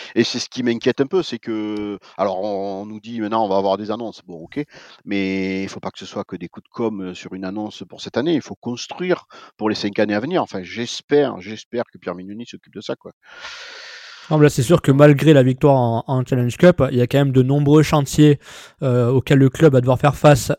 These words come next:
Speaker 2: euh, en vue de la saison prochaine. Sûrement qu'on va en reparler, euh, sur la prochaine émission après l'U B B. Mais, euh, oui, il y a, il y a beaucoup de points qui vont être à, à revoir pour le club.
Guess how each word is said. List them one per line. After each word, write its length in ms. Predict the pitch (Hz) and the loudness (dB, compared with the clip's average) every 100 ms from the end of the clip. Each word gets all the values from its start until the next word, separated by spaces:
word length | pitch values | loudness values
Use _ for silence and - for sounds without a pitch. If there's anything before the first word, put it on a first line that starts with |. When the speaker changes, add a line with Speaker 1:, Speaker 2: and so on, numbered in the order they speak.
| - | -4
Speaker 2:
euh, 160 | 117 | -2
en 140 | 120 120 | 0 2
vue 120 | 131 | 2
de 60 | 135 | 2
la 60 | |
saison 240 | 113 131 117 | 2 0 2
prochaine. 520 | 131 117 180 160 110 _ - _ | 2 4 4 4 0 _ -20 _
Sûrement 360 | - - 135 143 | -8 0 2 2
qu'on 160 | 135 127 | 2 2
va 80 | |
en 100 | 127 | 4
reparler, 440 | 127 131 131 139 139 | 4 4 4 6 6
euh, 580 | 131 123 120 127 135 139 | 4 4 2 0 -2 -4
sur 160 | 165 147 | -2 2
la 80 | 131 | 2
prochaine 280 | 147 - 139 | 2 0 2
émission 520 | 139 131 - 143 135 | 0 0 2 2 2
après 240 | 120 - | 0 -2
l'U 100 | 123 | 0
B 180 | 127 143 | 2 6
B. 140 | 180 165 - - _ _ _ | 6 4 -2 -20 _ _ _
Mais, 220 | 123 123 | 0 2
euh, 560 | 120 120 117 110 110 120 | 4 4 2 2 2 4
oui, 160 | 143 123 | 4 2
il 160 | 139 | 0
y 100 | 120 | 2
a, 140 | 120 117 | 4 4
il 60 | |
y 40 | 120 | 2
a 280 | 110 107 | 2 0
beaucoup 360 | 113 139 147 165 | 2 2 4 4
de 120 | 147 | 4
points 260 | 127 180 170 | 4 4 4
qui 140 | - | 2
vont 160 | 131 131 | 2 2
être 160 | - | 2
à, 600 | 123 117 110 113 - - | 2 2 0 -2 -6 -4
à 100 | 147 123 | 0 4
revoir 380 | 139 131 143 | 6 6 4
pour 140 | - 123 | 2 2
le 120 | 123 | 2
club. 340 | 165 185 160 | 6 6 6